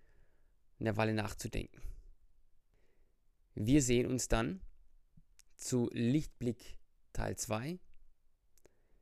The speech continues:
beziehungsweise wir hören uns zu Lichtblick Teil zwei. Ich lerne das nicht mehr, dass ihr mich nicht seht.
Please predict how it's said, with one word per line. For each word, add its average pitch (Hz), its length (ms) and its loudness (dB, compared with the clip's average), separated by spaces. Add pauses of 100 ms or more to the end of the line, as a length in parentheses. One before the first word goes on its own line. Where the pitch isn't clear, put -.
(200)
beziehungsweise 117 680 0
wir 110 240 0
hören 151 340 8
uns 107 260 -6
zu - 100 -2
Lichtblick - 460 -6
Teil 110 200 0
zwei. 113 280 -6
Ich 107 140 -4
lerne 110 220 -2
das 110 160 -6
nicht 120 160 -10
mehr, 104 140 -4
dass 104 180 -8
ihr - 80 -6
mich 104 180 -6
nicht 107 160 -6
seht. 127 300 -4